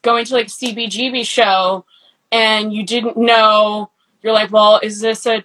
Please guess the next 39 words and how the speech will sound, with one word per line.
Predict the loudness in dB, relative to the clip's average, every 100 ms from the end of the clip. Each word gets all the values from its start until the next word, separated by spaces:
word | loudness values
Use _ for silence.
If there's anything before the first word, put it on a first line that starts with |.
| -10
trad | -8 -2 0 0
skinhead | -2 -4 0 0 2 0 0
band | 0 2 2 0
or | 0
is | -2 -2
it |
a | -4 0
real | 4 4 2
skinhead | -2 -2 -2 0 -2 0
band?" | 0 0 -2 -4 -10 -10
You | -4
know? | 0
And | 0
even | 0 0 2 2
then, | 2 2 0
you're | -4
still | -2 0 2
like, | 2 0 0 _ _ _
"I'm | -2 -2 0
not | -2 -2 -6
sure." | -4 0 2 2 -2
Like, | -6 -6 -6
even | -8 -2
going | 0 0
to, | -2
like, | -2 -4 _ _ -14 -10
geez, | -4 0
I |
remember | 0 2
going | 0
to, | 0
like, | 0 2
a | 0 0 -6 -2
Bla-, | 0 0
a | 0
Bad | 2 2 0
Religion | -2 -2 -2 -6
show | 0 0 2 -2 -6 -16 _ _ _ _ _ _
and | -2 0 0 -2 -8